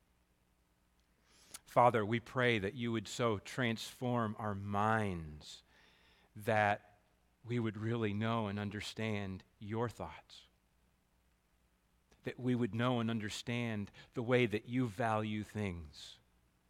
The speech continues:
I pray for everyone in here that we would freely and willingly offer ourselves to you, standing in awe of the greatest gift, that you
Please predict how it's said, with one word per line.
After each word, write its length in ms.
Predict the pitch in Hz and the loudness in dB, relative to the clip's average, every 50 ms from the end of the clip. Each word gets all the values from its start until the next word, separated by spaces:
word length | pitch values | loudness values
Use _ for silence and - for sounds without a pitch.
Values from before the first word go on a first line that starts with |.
| _ _ _ _ _ _ _ _ _ _ _ _ _ _ _ _ _ _ _ _ _ _ _ _ _ _ _ _ _ _ | _ _ _ _ _ _ _ _ _ _ _ _ _ _ _ _ _ _ _ _ _ _ _ _ _ _ _ _ _ _
I 80 | 107 | -12
pray 200 | 101 - 143 131 | -4 4 4 4
for 200 | 120 - 127 113 - | 4 4 0 0 2
everyone 480 | 135 131 127 110 139 139 139 131 127 127 | 2 0 2 2 2 2 2 2 2 2
in 160 | 131 135 127 | 2 0 0
here 220 | 110 110 104 98 | 0 0 -2 -2
that 180 | 92 104 104 - | -2 -4 -6 -4
we 180 | 113 117 120 120 | -2 -2 0 0
would 220 | 117 117 104 - - - - - - - - _ _ | 0 0 -2 -4 -8 -20 -20 -20 -20 -20 -20 _ _
freely 680 | - - - - 135 135 139 135 131 120 113 107 101 | -20 -20 -10 -4 0 2 4 4 4 4 2 2 0
and 140 | 98 95 92 - - _ - | -2 -4 -6 -10 -16 _ -6
willingly 640 | 117 120 131 127 127 120 110 104 104 98 95 92 - - - | 0 2 4 4 4 4 2 0 0 -2 -2 -4 -8 -10 -4
offer 540 | 117 123 127 117 - - 127 117 110 101 - - - _ - | 0 0 0 0 -2 -2 -2 -2 -2 -2 -6 -10 -20 _ -8
ourselves 880 | 110 104 107 101 95 - - - 117 113 110 107 104 98 90 - - - - _ _ _ _ _ | -4 -4 -2 -4 -4 -6 -4 -2 0 2 2 2 0 -2 -6 -12 -20 -20 -20 _ _ _ _ _
to 120 | - - 101 | -14 -12 -10
you, 300 | 98 110 110 104 95 85 - - _ _ _ _ _ _ _ _ - _ _ _ _ _ _ _ _ _ _ _ _ _ _ _ _ _ _ _ - - - _ _ _ _ _ - | -6 -4 -4 -4 -6 -8 -12 -20 _ _ _ _ _ _ _ _ -20 _ _ _ _ _ _ _ _ _ _ _ _ _ _ _ _ _ _ _ -20 -20 -20 _ _ _ _ _ -12
standing 640 | - - - - - 131 127 127 127 135 135 127 120 | -10 -8 -6 0 2 2 4 4 4 4 2 2 2
in 120 | 110 110 - - | 0 -2 -4 -4
awe 420 | 113 117 117 117 113 110 104 98 95 - - - - - - - | 0 2 4 4 4 4 2 -2 -4 -10 -16 -20 -20 -20 -6 0
of 280 | 120 123 117 113 107 90 - - - _ _ _ _ _ _ _ _ _ _ | 4 4 4 4 4 0 -6 -20 -20 _ _ _ _ _ _ _ _ _ _
the 100 | - 139 | -4 -4
greatest 600 | 101 - - 127 127 147 151 135 110 - - - - | -4 -2 2 4 6 8 8 6 4 2 -4 -8 -6
gift, 320 | 107 101 92 92 - - | -4 -4 -4 -4 -4 -2
that 180 | - 107 113 143 | -2 -2 0 -2
you 340 | 117 123 135 135 135 127 | -2 0 0 2 0 0